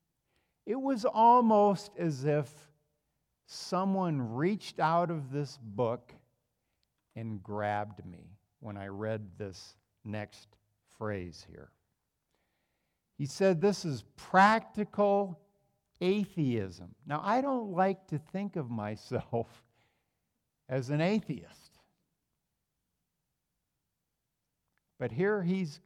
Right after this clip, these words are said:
saying this is practical atheism.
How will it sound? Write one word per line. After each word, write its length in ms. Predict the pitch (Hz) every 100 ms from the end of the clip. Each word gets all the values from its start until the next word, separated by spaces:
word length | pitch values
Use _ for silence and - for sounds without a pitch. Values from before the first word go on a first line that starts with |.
| -
saying 800 | - - 190 175 143 120 117 131 - _ _ _ -
this 460 | 170 196 - - - _
is 440 | 143 147 143 123 - _ _ _
practical 800 | 151 143 151 - 131 - 127 123 -
atheism. 840 | 127 135 - 107 104 90 82